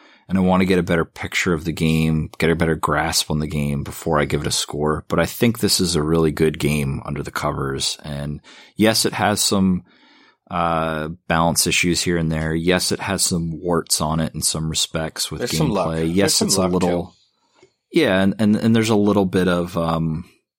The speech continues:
Speaker 1: you know, <sighs> over, not overproduction. There, there's a little too much going on at times, um, with all the different things that there are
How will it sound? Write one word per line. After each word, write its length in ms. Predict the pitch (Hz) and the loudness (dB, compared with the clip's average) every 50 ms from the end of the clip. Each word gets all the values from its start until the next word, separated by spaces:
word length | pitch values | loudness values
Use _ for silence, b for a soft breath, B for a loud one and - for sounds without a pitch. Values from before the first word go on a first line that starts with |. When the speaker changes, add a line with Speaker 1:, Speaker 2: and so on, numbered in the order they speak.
| _ _ _ _ _ _ _ _ _ _ _ _ - - | _ _ _ _ _ _ _ _ _ _ _ _ -14 -6
Speaker 1:
you 120 | - 90 80 | -4 -2 0
know, 340 | 78 76 76 76 78 - _ _ _ | 0 -2 -2 -4 -6 -12 _ _ _
<sighs> 520 | - - - - - - - - - _ - | -8 -6 -6 -6 -6 -8 -10 -14 -8 _ 0
over, 340 | 101 92 92 98 95 92 90 - _ _ _ _ _ _ _ - - - | 2 2 4 4 2 2 0 -2 _ _ _ _ _ _ _ -20 -10 -2
not 220 | 98 120 117 117 - | -2 0 0 2 2
overproduction. 920 | 87 90 87 92 82 - - - 80 69 73 71 - - - - 90 85 - | 0 2 2 2 0 -2 -2 -4 -4 -2 -2 -2 -2 -2 -2 -2 -2 0 0
There, 120 | - 101 | 0 0
there's 180 | - 113 110 127 | 2 2 4 4
a 40 | |
little 140 | 131 135 131 | 4 4 4
too 160 | - - - | 2 2 2
much 220 | 107 101 95 - - | 2 2 2 0 0
going 280 | - 87 82 80 76 | 0 0 0 0 -2
on 240 | 71 67 69 73 73 | -2 -2 -2 -2 -2
at 100 | - - | -4 -6
times, 600 | - - - 65 64 64 64 120 - - - - - | -8 -10 -8 -8 -8 -8 -8 -4 -4 -4 -4 -4 -6
um, 560 | - 78 71 67 67 62 62 62 62 - - _ | -10 -12 -12 -10 -10 -10 -10 -12 -14 -16 -18 _
with 180 | 92 87 - - | -12 -6 -2 2
all 280 | 82 80 78 78 78 | 2 2 2 2 0
the 100 | 76 76 | -2 -2
different 320 | 73 73 - - 67 64 - | -6 -6 -6 -8 -10 -10 -8
things 320 | - 78 73 73 73 - | -6 -6 -6 -6 -6 -8
that 120 | - 71 | -10 -10
there 160 | - 73 - - | -10 -10 -10 -8
are 320 | - 71 71 69 67 67 | -6 -4 -4 -4 -6 -8